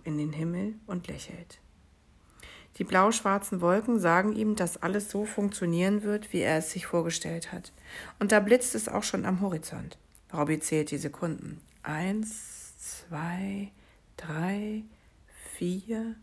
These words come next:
fünf, sechs, sieben, acht. Brrr, als es donnert, hört Robby auf zu zählen. Thea schaut ihn fragend an. „Was machst du da?“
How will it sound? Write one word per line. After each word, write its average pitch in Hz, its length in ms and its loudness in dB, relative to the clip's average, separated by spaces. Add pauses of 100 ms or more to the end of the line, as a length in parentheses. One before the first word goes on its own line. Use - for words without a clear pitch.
(340)
fünf, 220 880 -2 (200)
sechs, - 960 -10 (380)
sieben, 214 1000 0 (440)
acht. - 560 2 (920)
Brrr, - 640 -2
als 156 240 -2
es 160 120 -6
donnert, 143 420 2
hört 147 240 -2
Robby 147 180 -4
auf 143 160 -12
zu - 180 -8
zählen. - 400 -8 (600)
Thea 147 320 4
schaut 143 280 -4
ihn 147 120 -8
fragend 143 400 -8
an. 147 260 -8 (240)
„Was - 220 -10
machst - 260 -2
du 415 60 2
da?“ 151 300 0